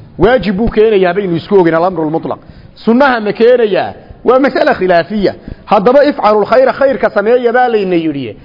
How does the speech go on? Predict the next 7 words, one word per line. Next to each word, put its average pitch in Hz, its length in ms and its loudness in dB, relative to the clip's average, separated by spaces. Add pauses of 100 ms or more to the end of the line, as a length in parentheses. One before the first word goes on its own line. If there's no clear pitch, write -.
(120)
Khayrku 269 480 0
waa 214 100 4
wax 262 160 0
kastoo 233 280 0
aakhiradaada 214 640 -2
ku 180 120 -4
anfacaya. 175 600 -2